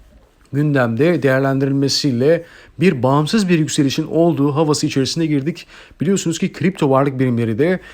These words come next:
milat taşı olarak adlandıracağımız Ukrayna devlet yetkilileri tarafından bağışların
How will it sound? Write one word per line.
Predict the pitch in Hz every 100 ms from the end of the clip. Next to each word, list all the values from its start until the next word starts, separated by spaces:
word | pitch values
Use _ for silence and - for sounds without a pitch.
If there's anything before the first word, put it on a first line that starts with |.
| - -
milat | 113 127 170 190
taşı | 160 139
olarak | 156 135 120
adlandıracağımız | 143 139 143 135 131 123 117 117
Ukrayna | 117 117 135 156 131
devlet | 110 104 151 151
yetkilileri | 143 123 113 113
tarafından | 110 127 110 107 131 165 160 - - - -
bağışların | 117 123 139 - 156 185 175